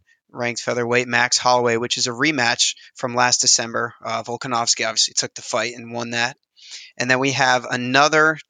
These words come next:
chi-, championship fight with number three bantamweight, Peter Yan, is fighting Ho-, uh, Jose Aldo, the number eleven ranked ba-, bantamweight.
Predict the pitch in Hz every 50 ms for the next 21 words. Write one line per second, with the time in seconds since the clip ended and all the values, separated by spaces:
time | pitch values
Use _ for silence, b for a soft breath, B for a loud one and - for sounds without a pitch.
0 | - - - - 135 131 135 - - 143 143 139 - 139 131 - - 127 - -
1 | - 117 117 120 - - 123 110 - - - 120 123 123 131 139 147 139 - -
2 | - 135 139 135 131 131 123 127 127 127 127 123 117 120 117 120 120 - _ _
3 | _ - - 143 151 147 139 123 123 120 120 120 123 127 120 _ B B B B
4 | B B - 120 - - - 127 120 120 120 120 120 123 - B B B B B
5 | B - - 139 135 131 135 127 120 117 113 - 131 135 147 147 156 147 139 -
6 | 127 135 131 135 139 131 123 107 104 95 - _ _ _ _ _ _ _ - 120
7 | 117 123 123 127 123 120 120 - 135 120 117 123 123 120 127 123 117 117 113 110
8 | 110 - - - 110 104 104 107 107 - 113 117 113 110 113 107 104 107 113 120
9 | -